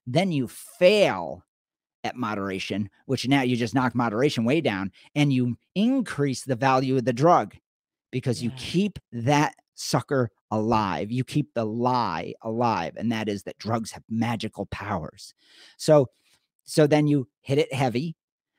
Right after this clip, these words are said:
Speaker 1: and moderation goes way down here. You feel like a failure, you're, that whole thing, the value of the drug goes up, and feeling like a failure, you keep this intact,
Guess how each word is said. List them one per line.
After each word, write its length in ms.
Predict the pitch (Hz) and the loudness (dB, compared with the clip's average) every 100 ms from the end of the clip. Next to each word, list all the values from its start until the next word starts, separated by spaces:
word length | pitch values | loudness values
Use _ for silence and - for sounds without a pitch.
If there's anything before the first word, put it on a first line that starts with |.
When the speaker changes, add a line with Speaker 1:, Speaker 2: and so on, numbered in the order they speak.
| _ _ 120 | _ _ -4
Speaker 1:
and 340 | 120 117 104 _ - | -2 0 -2 _ -4
moderation 580 | 139 147 156 156 151 | 0 4 4 4 2
goes 220 | 139 135 113 | 0 0 2
way 160 | 135 | 2
down 240 | 135 135 117 | 2 0 -2
here. 360 | 120 117 104 _ - | -2 -4 -6 _ -8
You 100 | 113 | -8
feel 320 | - 156 156 | -2 2 4
like 240 | 147 135 - | 4 0 -4
a 60 | |
failure, 640 | - - 131 127 127 127 | -6 0 2 2 2 0
you're, 180 | 117 101 113 | -2 -4 -6
that 200 | 117 - | -6 -4
whole 180 | 123 | -4
thing, 240 | 123 123 117 _ _ | -2 -2 -2 _ _
the 100 | 107 | -8
value 420 | 98 123 131 127 120 | -2 0 2 2 2
of 80 | |
the 80 | 110 | 2
drug 240 | 107 127 123 | 2 2 2
goes 160 | 117 | 2
up, 140 | 139 - | 0 0
and 100 | 113 - | -8 2
feeling 260 | 170 156 | 4 4
like 160 | 135 123 | 2 0
a 60 | - | -2
failure, 440 | 143 147 180 202 | 2 4 4 2
you 160 | 135 113 | 0 -4
keep 380 | - 175 - - | -2 -2 -4 -6
this 300 | 127 160 - | 2 2 0
intact, 760 | 147 139 - 147 185 - - | -2 -2 0 0 0 -4 -14